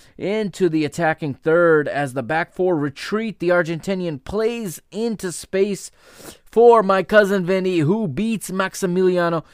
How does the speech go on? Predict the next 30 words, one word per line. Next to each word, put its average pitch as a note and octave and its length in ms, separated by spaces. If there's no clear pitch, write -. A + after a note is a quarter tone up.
He F#3+ 280
dribbles D#3+ 760
him E3+ 260
around E3 760
to G#3+ 180
his F3 240
left, E3 420
but D#3 120
he D3 100
loses G3 400
his D3+ 160
angle F3 260
to C#3 140
shoot, G#3+ 340
so F3+ 160
decides E3+ 500
instead E3+ 520
to D#3 180
cut - 220
the G3 60
ball F3+ 240
back F3 300
and D3+ 180
play G3 280
it F#3+ 60
on G3+ 140
the G3 80
ground F#3 380
to A3 160
Chervi, F#3 520